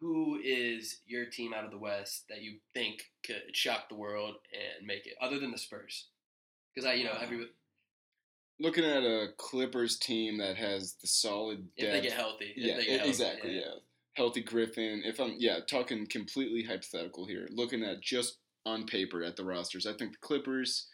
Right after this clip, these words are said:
Speaker 2: could really shake things up. Uh, a team like the Rockets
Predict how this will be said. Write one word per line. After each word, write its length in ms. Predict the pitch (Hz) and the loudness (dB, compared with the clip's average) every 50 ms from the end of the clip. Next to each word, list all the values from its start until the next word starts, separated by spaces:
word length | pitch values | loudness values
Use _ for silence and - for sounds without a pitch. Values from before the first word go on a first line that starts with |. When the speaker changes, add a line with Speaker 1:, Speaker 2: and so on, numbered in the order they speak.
| - - - _ _ _ - | -20 -20 -20 _ _ _ -4
Speaker 2:
could 140 | - 120 113 | -2 0 4
really 200 | 110 117 113 110 | 6 6 6 6
shake 360 | 107 - - 123 113 - - | 6 4 4 4 4 2 0
things 260 | - 113 110 101 92 | -2 -4 -4 -2 -2
up. 260 | 107 104 101 98 98 - | 0 0 0 0 -2 -4
Uh, 360 | - 92 101 98 98 95 95 92 | -2 0 0 2 2 2 0 0
a 40 | - | -2
team 160 | - 160 147 | 0 0 0
like 140 | 123 104 - | 0 0 -2
the 60 | 95 87 | -6 -6
Rockets 840 | 92 98 98 90 92 - - 113 104 104 - - - - - - | -4 -2 -2 -2 -2 -4 -6 -6 -6 -6 -4 -6 -4 -6 -6 -8